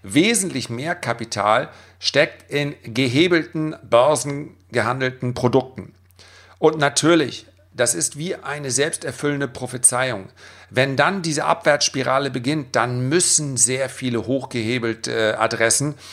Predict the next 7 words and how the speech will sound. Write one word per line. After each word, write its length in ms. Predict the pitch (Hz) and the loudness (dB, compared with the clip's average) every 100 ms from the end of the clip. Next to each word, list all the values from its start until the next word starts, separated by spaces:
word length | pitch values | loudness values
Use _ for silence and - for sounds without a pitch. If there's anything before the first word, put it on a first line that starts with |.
| - - | -8 -2
dann 260 | 117 123 | 2 4
müssen 280 | 147 160 151 | 4 4 0
die 140 | 127 | 0
auch 160 | 117 110 | 0 -2
verkaufen. 640 | - - 104 101 - 92 - | -2 -4 -2 -2 -4 -12 -4
Und 280 | 139 127 127 | -4 -2 2
dann, 360 | 139 185 180 | 2 2 -4